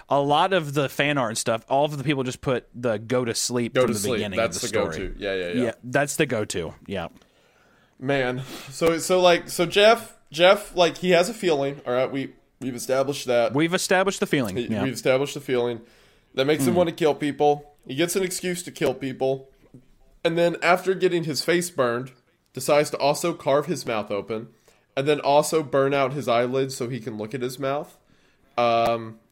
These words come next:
Speaker 2: and now he, now that he has the feeling, the feeling's not gonna stop feeling. So he has to keep killing people. So you, it's pretty apparent that the person who wrote this story saw the image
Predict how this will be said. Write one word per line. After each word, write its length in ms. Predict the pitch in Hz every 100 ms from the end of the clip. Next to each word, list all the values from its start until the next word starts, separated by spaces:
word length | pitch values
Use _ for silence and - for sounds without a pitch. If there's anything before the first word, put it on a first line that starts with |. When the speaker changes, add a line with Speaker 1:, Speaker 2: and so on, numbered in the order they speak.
| _
Speaker 2:
and 120 | 123 131
now 220 | 135 139
he, 320 | 131 135 127 123
now 220 | 135 143
that 160 | 139
he 80 | 143
has 180 | 135 131 117
the 80 |
feeling, 400 | 110 123 113 110
the 80 | 101
feeling's 440 | 110 110 110 107 107
not 360 | 107 98 - _ _
gonna 180 | 120 110
stop 320 | 107 110 -
feeling. 420 | 107 104 80 73 _
So 180 | _ 101
he 60 | 110
has 140 | 107
to 80 | 101
keep 220 | 110 -
killing 260 | 110 87 80
people. 420 | 90 82 90 90 _ - _
So 400 | - 165 165 156
you, 140 | 170 208
it's 200 | 202 -
pretty 540 | - 262 294 254 - - _ _ _
apparent 560 | 170 - 147 160 196 190 - - - _ - _ - _ - _
that 560 | 135 135 156 147 - - -
the 160 | 135
person 580 | - 165 190 - 196 185
who 220 | 165 160
wrote 340 | 135 117 135 147
this 160 | 170
story 460 | - 185 190 208 208 - _ _
saw 420 | - - 170 185 202
the 240 | 202 170
image 580 | 170 127 92 104 -